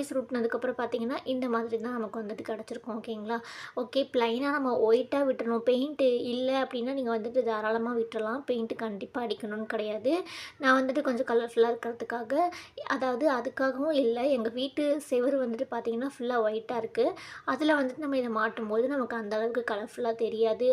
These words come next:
அப்படிங்கிறதுனால, நான் வந்துட்டு கொஞ்சம் பெயிண்ட் பண்ணியிருக்கேன். நீங்க வந்துட்டு ஒயிட்லயே தாராளமா விடலாம். நான் வந்துட்டு பார்த்தீங்கன்னா, கொஞ்சம் டார்க்கா இருக்கிற மாதிரி கிரீன் கலர் வந்துட்டு பண்ணி எடுத்துக்கிறேன். ஓகேங்களா?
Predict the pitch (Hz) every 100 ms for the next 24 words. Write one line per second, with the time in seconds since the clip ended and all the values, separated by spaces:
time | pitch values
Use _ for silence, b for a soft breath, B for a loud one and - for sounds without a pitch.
0 | 233 226 220 233 220 208 202 233 370 277
1 | 208 208 233 233 226 B B B - 233
2 | 233 233 226 220 226 214 208 254 285 262
3 | 233 233 226 226 285 233 214 220 233 247
4 | 233 226 208 240 226 247 214 202 202 277
5 | 330 B B 285 262 262 247 247 254 240
6 | 233 214 233 302 381 - - 269 240 277
7 | 233 233 233 247 240 233 208 214 254 254
8 | 262 285 330 262 247 233 208 214 233 214
9 | 202 220 - 233 208 196 214 214 233